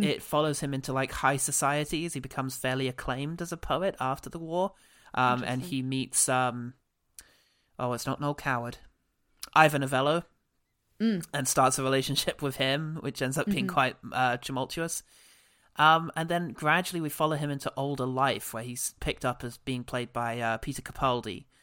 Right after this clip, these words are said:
Speaker 1: and he meets with
Speaker 2: Ah.
Speaker 1: some of the figures who sort of, you know, he knew and loved in younger life, and sort of tries to rectify himself against the various tragedies and difficulties that he's had with adapting back to life after having
Speaker 2: Mm.
Speaker 1: experienced so much horror.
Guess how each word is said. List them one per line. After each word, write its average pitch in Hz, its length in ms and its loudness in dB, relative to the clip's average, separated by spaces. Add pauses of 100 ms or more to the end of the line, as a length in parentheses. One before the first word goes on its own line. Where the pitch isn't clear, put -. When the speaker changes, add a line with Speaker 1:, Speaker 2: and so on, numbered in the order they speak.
(260)
Speaker 1:
and 120 140 -4
he 120 80 -2
meets 262 240 0
with 208 80 0
Speaker 2:
Ah. 156 40 -2
Speaker 1:
some 120 120 -2
of - 60 -8
the - 40 -12
figures 120 400 -6
who 120 100 -6
sort 120 200 -6
of, 113 260 -8
you 127 80 -10
know, 110 160 -6
he 120 140 -10
knew 117 280 -6
and 113 100 -6
loved 113 240 -4
in 113 100 -8
younger 113 240 -6
life, 120 460 -2
and 110 260 -8 (400)
sort 120 140 -4
of - 80 -10
tries 117 180 0
to 117 100 -10
rectify 117 420 -6
himself 113 400 -6
against 113 260 -10
the 120 60 -12
various 110 360 -6
tragedies 113 640 -8
and 113 120 -10
difficulties 113 580 -8
that 104 80 -12
he's 110 140 -10
had 104 320 -8
with 117 340 -8 (300)
adapting 120 580 -2
back 123 340 2
to 117 400 -6 (160)
life 117 600 -6
after 113 260 -10
having 110 240 -8
Speaker 2:
Mm. 180 60 -6
Speaker 1:
experienced 113 400 -10
so 117 80 -10
much 107 220 -12 (160)
horror. 113 360 -2